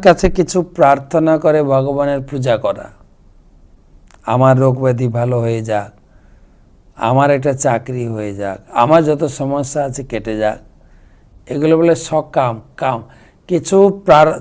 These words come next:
কিছু চাওয়া পাওয়া নিয়ে ভগবানের পূজা করা। আর সম্পূর্ণ চাওয়া পাওয়া মুক্ত হয়ে ভগবানের পূজাকে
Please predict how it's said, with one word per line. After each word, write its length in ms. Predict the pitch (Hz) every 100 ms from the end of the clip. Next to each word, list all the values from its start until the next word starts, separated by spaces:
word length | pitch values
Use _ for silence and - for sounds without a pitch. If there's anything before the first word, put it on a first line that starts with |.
| -
কিছু 240 | 175 - 196 196
চাওয়া 300 | 175 151 170 185 185
পাওয়া 260 | 185 208 247 254
নিয়ে 160 | 247 214
ভগবানের 420 | 175 151 143 135 123
পূজা 220 | 123 107 92
করা। 200 | 95 90 - - _ - - - - _ _ _ _ _ _ _ _ _ - - - - - _ - _ -
আর 300 | 117 127 139 127 131 131 - - _ - - -
সম্পূর্ণ 480 | 147 156 147 185 175 165 -
চাওয়া 240 | 143 143 147
পাওয়া 180 | 160 156 156
মুক্ত 200 | 147 - 143
হয়ে 140 | 139 131
ভগবানের 400 | 127 123 131 131 131
পূজাকে 320 | 131 123